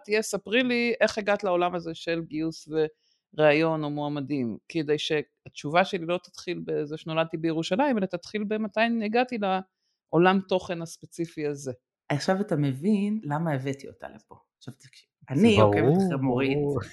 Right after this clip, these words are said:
Speaker 2: אני אסביר. אני עוקבת אחרי מורית ברשת כבר המון, המון זמן.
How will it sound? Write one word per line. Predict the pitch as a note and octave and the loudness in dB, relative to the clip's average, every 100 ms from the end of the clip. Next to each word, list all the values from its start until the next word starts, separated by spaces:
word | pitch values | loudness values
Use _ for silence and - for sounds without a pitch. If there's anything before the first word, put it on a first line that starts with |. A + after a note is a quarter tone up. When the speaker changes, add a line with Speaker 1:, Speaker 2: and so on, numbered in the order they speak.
| C3+ | -8
Speaker 2:
אני | B2+ | -6
אסביר. | B2 - - C3 - - _ _ | -4 -4 -4 -4 -4 -8 _ _
אני | - C#4 | 4 4
עוקבת | C#4+ A3 A3+ | 4 2 0
אחרי | F#3+ E3 | -2 -2
מורית | D#3+ C#3+ D3+ C3+ | -2 -2 -2 -4
ברשת | A#2+ C3+ - A#2+ A#2 | -4 -4 -4 -6 -10
כבר | - B2 B2 | -8 -8 -4
המון, | C3+ E3+ | 0 2
המון | D3 C3 C3 | 2 0 -2
זמן. | B2 A#2+ G#2+ | -4 -6 -6